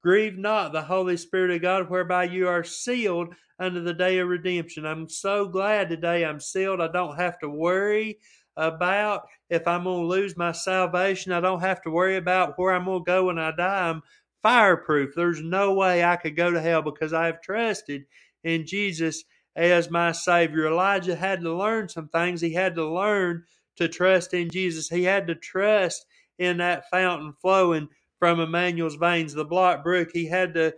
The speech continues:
learn to trust in the bottomless barrel, that Word of God. The Word was made flesh and dwelt among us. He had to trust in the bottomless bottle, that Holy Spirit, that cruse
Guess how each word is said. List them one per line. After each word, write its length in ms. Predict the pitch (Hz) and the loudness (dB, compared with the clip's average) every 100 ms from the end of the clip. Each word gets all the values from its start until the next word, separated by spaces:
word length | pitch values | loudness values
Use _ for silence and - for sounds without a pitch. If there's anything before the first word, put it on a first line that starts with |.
| - _ _ - | -10 _ _ -2
learn 260 | 175 190 | 0 2
to 100 | 180 | 2
trust 560 | 175 - 220 214 170 - | -2 0 2 4 2 0
in 120 | 180 | -4
the 60 | 165 | -2
bottomless 560 | 160 180 180 170 160 - | 2 4 2 0 -8 -4
barrel, 340 | 180 180 165 | 2 2 2
that 300 | 165 170 135 - _ _ | 2 0 -2 -10 _ _
Word 640 | 147 151 196 208 196 165 143 _ _ | -6 2 4 6 4 2 -2 _ _
of 320 | 156 170 170 | 0 2 2
God. 300 | 165 175 165 | 2 2 2
The 80 | 147 | 0
Word 260 | 160 175 165 | 0 0 0
was 160 | 165 | -4
made 260 | 165 175 170 | 0 0 0
flesh 380 | - 180 175 - | 0 0 0 -4
and 100 | 156 | -2
dwelt 220 | 175 175 | 0 2
among 380 | 165 175 180 165 | 0 0 -2 -4
us. 100 | 156 | -4
He 140 | 170 | -4
had 240 | 165 180 170 | 0 0 -2
to 60 | |
trust 480 | 165 196 208 196 - | -4 0 0 0 -4
in 80 | 165 | -8
the 60 | |
bottomless 760 | 160 170 190 190 185 190 185 - _ _ _ _ _ | -4 0 2 0 -2 -4 -4 -6 _ _ _ _ _
bottle, 460 | 151 190 185 170 160 | 2 6 6 6 6
that 260 | 170 143 | 4 4
Holy 340 | 139 190 190 180 | 0 0 2 0
Spirit, 400 | - 190 180 170 | 0 2 2 2
that 240 | 170 135 | -2 -2
cruse 580 | - 190 214 214 214 180 | -2 2 2 2 -2 -6